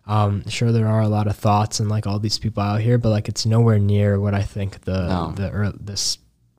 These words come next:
Speaker 1: previous generation is gonna be like.
Speaker 2: Yeah, the, the sexualization of younger
Speaker 1: S-,
Speaker 2: children,
Speaker 1: so much.
Speaker 2: it seems suspiciously prom-, prevalent and defended now. They
Speaker 1: Yes.
Speaker 2: keep, it keep, they keep pushing it,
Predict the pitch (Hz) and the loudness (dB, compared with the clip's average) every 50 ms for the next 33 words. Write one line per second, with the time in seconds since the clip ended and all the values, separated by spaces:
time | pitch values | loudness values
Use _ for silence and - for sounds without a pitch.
0 | _ _ _ - 131 117 107 107 98 - - - 104 98 95 92 90 90 - - | _ _ _ 0 0 2 2 2 0 -2 -2 -2 -2 -2 -2 -2 -2 -4 -4 -6
1 | 90 90 92 - - 87 87 85 92 85 80 - - - - - - _ - 101 | -6 -6 -6 -8 -8 -8 -8 -8 -10 -12 -12 -16 -20 -20 -20 -20 -20 _ -6 -2
2 | 98 101 98 - 110 104 101 92 92 - - 120 123 117 - - 139 135 131 120 | -2 -2 -2 -2 0 2 2 4 4 4 4 2 2 2 0 0 2 4 4 4
3 | 113 101 92 104 107 113 107 - - 120 120 123 131 - - 104 98 92 95 95 | 4 4 4 4 4 2 2 2 2 2 2 2 0 0 -2 -4 -2 0 0 0
4 | 98 101 107 104 98 104 104 101 95 - - - 107 101 107 110 123 131 143 151 | 2 2 4 4 4 4 4 2 2 2 2 4 4 4 6 4 4 4 2 2
5 | 151 151 - - - - 120 113 113 104 98 95 95 - - - - - 117 113 | 0 -2 -4 -4 -4 -2 0 0 0 0 0 -2 -4 -6 -10 -12 -4 0 0 2
6 | - - 113 - 123 113 107 104 95 104 - - - _ _ _ _ - - - | 2 0 0 2 4 4 4 4 2 0 -6 -12 -18 _ _ _ _ -8 -4 -2
7 | 117 110 - - - - 135 123 - - 131 120 - - 131 127 123 127 - - | 0 0 0 0 2 2 2 2 2 2 0 0 0 2 2 2 2 2 0 0
8 | 123 120 117 113 110 110 113 - - 127 127 123 117 113 107 107 107 110 - - | 4 4 6 6 4 2 -2 -2 0 2 4 4 4 4 4 2 2 0 0 0
9 | 117 120 120 120 104 110 98 - - 135 131 135 123 104 104 95 90 98 98 87 | 0 2 4 4 4 2 0 0 2 2 4 4 4 4 2 2 0 0 -2 -2
10 | 76 64 58 - - 95 110 104 92 90 123 123 117 - - - 110 104 - - | -2 -4 -6 -8 -4 -2 -2 0 2 2 2 0 0 -2 -2 -2 -2 -2 0 0
11 | 131 123 117 104 110 101 - - 117 95 - - 123 127 120 - 160 165 175 160 | 0 0 2 2 2 2 2 0 -2 -2 2 2 2 4 4 4 2 2 2 2
12 | 104 - | -2 -6